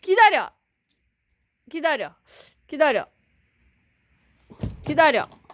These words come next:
어? 기다려. 기다려. 자. 아이치. 또 하나 주라. 조그맣게 줘야지.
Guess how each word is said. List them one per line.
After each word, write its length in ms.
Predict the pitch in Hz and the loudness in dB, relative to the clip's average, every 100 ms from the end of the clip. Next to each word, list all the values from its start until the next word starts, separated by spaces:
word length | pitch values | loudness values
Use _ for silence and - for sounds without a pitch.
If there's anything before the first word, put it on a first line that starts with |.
| - _ _ _ | -20 _ _ _
어? 160 | 269 - _ _ _ _ _ _ _ _ _ _ _ _ _ _ _ _ | -4 -4 _ _ _ _ _ _ _ _ _ _ _ _ _ _ _ _
기다려. 340 | 277 247 196 - _ _ _ _ _ _ 226 | 0 0 0 -10 _ _ _ _ _ _ -14
기다려. 320 | 240 233 190 - _ _ - | -4 -4 -4 -10 _ _ -16
자. 260 | 226 202 - _ _ _ _ _ | -14 -14 -18 _ _ _ _ _
아이치. 1300 | 180 180 254 277 - - 262 254 247 247 240 240 233 _ _ _ _ _ _ _ _ - | -10 -6 -6 -6 -12 -12 -10 -10 -10 -10 -10 -10 -12 _ _ _ _ _ _ _ _ 0
또 100 | 370 | 2
하나 220 | 339 302 | 2 -2
주라. 680 | 247 254 247 247 247 247 - _ _ _ _ _ _ _ _ _ _ _ _ _ _ _ _ _ _ _ _ _ _ _ _ _ _ _ _ _ _ _ _ - | -4 -2 0 0 -4 -8 -14 _ _ _ _ _ _ _ _ _ _ _ _ _ _ _ _ _ _ _ _ _ _ _ _ _ _ _ _ _ _ _ _ -14
조그맣게 440 | 285 359 359 - | -10 -6 -6 -8
줘야지. 540 | - 226 208 - 185 | -6 -6 -6 -10 -16